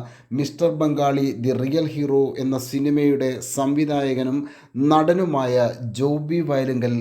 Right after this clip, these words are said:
തിരിച്ച് കൊടുത്തിരിക്കുന്നത്. "നിന്നെപ്പോലെ മനസ്സിന് കുഷ്ഠം പിടിച്ചവരോട് എന്തു പറയാൻ? ആരെ വെച്ച് സിനിമ പിടിക്കണം എന്ന് തീരുമാനിക്കുന്നത് ഞാനാണ്. ഒരു നല്ല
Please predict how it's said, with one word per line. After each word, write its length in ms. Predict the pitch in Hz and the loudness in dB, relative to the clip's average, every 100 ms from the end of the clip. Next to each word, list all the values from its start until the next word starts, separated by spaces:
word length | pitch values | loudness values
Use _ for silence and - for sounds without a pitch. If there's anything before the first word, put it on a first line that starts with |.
| - | -4
തിരിച്ച് 500 | - 127 139 - 135 120 - | -8 -6 -6 -4 -2 -2 -2
കൊടുത്തിരിക്കുന്നത്. 840 | 123 117 117 110 110 101 98 82 - _ _ _ _ _ | -2 -2 -2 -2 -2 -4 -4 -8 -12 _ _ _ _ _
"നിന്നെപ്പോലെ 680 | 104 135 151 151 143 147 139 139 - 123 | 0 4 4 2 2 4 4 2 -4 -4
മനസ്സിന് 580 | 131 143 151 151 160 151 143 | 0 0 0 0 0 0 -2
കുഷ്ഠം 440 | 147 143 - 170 | -8 -10 -4 -2
പിടിച്ചവരോട് 800 | 156 147 135 151 139 135 131 127 120 117 120 | -2 -4 -4 -2 -2 0 2 2 0 -2 -2
എന്തു 360 | 135 147 151 147 | -2 0 -2 0
പറയാൻ? 420 | 127 117 101 82 - _ _ - - - 135 | 0 0 0 -4 -12 _ _ -20 -20 -10 2
ആരെ 280 | 143 170 185 | 4 4 2
വെച്ച് 260 | 170 170 | 0 -6
സിനിമ 380 | 151 - 151 165 | -8 -2 0 0
പിടിക്കണം 500 | 151 156 147 147 139 139 | -2 -2 0 0 0 0
എന്ന് 200 | 135 135 | -2 -2
തീരുമാനിക്കുന്നത് 880 | 120 143 147 147 135 131 135 127 123 127 120 120 | -2 0 2 0 0 0 -2 -2 0 0 0 0
ഞാനാണ്. 640 | 120 135 143 117 95 85 - _ _ _ _ | 2 2 2 0 -2 -6 -10 _ _ _ _
ഒരു 200 | 101 127 | -4 -2
നല്ല 340 | 127 131 143 | 0 2 2